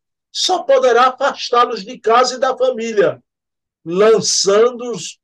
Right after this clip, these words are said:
a meios e companhias perigosos. A verdadeira educação é o equilíbrio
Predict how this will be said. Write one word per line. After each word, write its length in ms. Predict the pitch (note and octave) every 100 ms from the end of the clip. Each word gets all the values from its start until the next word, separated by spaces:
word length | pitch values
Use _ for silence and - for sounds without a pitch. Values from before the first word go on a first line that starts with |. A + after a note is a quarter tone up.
| _
a 160 | A3+ G#3
meios 540 | G3 G#3+ D4 D4 C4+
e 100 | B3
companhias 680 | G3+ A3 G#3+ G#3 F#3+ B3 A#3+
perigosos. 760 | - B3+ B3+ F3+ F3 D#3+ D#3+ - _ _ _ _ _ _ _ _ _
A 120 | D#3 D#3
verdadeira 580 | F3+ E3+ E3+ D#3 E3
educação 680 | D3+ D#3+ D#3+ D3+ - E3+ F#3
é 80 | F#3
o 100 | F#3+
equilíbrio 800 | G3+ G#3 G3+ G3+ F#3 E3 C#3